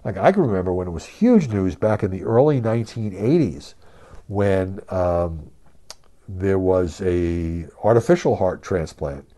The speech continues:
into a guy named Barney Clark, who lived for another hundred and twelve days, I believe it was. And this was just considered amazing. But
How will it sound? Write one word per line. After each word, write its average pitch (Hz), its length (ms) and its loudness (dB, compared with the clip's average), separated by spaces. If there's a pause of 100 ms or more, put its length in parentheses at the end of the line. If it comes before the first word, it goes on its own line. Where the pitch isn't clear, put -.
(400)
into 82 800 -4
a - 20 -6
guy 82 380 -2
named 80 260 -6
Barney 87 260 0
Clark, 101 380 2
who 98 80 -2
lived 113 240 2
for 107 80 -4
another 95 320 -4
hundred 110 300 -4
and 98 80 -10
twelve 95 280 2
days, 92 280 2
I 107 100 2
believe 107 240 0
it 107 80 -2
was. 110 400 -2 (500)
And 98 160 -6
this 120 200 -2
was 104 120 0
just - 240 -6
considered 90 480 -2
amazing. 107 680 2 (340)
But 135 400 4